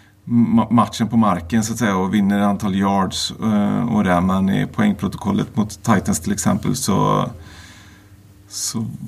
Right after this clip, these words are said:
var det ju aldrig riktigt farligt. Det kändes som att Titans, eh, hade full kontroll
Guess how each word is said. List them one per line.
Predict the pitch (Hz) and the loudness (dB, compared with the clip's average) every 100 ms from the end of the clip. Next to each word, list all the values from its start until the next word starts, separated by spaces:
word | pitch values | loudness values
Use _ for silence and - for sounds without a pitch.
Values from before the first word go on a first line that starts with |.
| - - | -14 -8
var | 98 104 104 | -2 2 4
det | |
ju | 104 110 | 4 4
aldrig | 107 107 98 - 104 95 95 | 4 4 2 2 2 2 2
riktigt | 131 - 101 - - - - - - - | 0 -2 -4 -4 -12 -14 -18 -20 -20 -20
farligt. | - - 92 90 90 | -6 0 2 2 0
Det | |
kändes | 98 110 101 - | 2 2 2 0
som | 104 | 0
att | 104 - | 0 0
Titans, | 104 95 98 - - - | -2 0 -2 -2 -6 -4
eh, | 104 104 107 98 | -2 -2 -2 -2
hade | 98 | -4
full | - 101 101 | -2 -2 -2
kontroll | 120 113 110 | 0 0 0